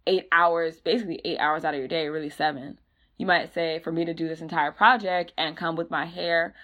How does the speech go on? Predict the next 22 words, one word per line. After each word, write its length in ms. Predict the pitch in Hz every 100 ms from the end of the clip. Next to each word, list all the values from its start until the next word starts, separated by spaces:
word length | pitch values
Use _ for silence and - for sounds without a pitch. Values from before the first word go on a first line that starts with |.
| -
makeup, 520 | 170 165 170 160 -
wardrobe, 680 | - 160 165 170 170 170 160 -
and 240 | 175 170 175
travel 340 | 170 170 175
to 140 | - 214
you 220 | 202 208
for, 320 | - 165 156
to 160 | - -
execute 400 | 165 - 175 -
this 140 | 151
project, 580 | - 175 202 208 214 - _ - - - _
that's 240 | 202 208 -
going 240 | 190 180
to 100 | 175
be 440 | 175 156 151 - -
this 320 | 165 170 165
flat 300 | - 160 151
rate 320 | 147 143 131 -
of 300 | 147 131 139
one 180 | 143 143
seventy-five. 520 | 127 117 110 82 - - _ _ _ _ _ _ _ _ _ _ _ _ _ _ _ _ -
Okay, 360 | 160 160 165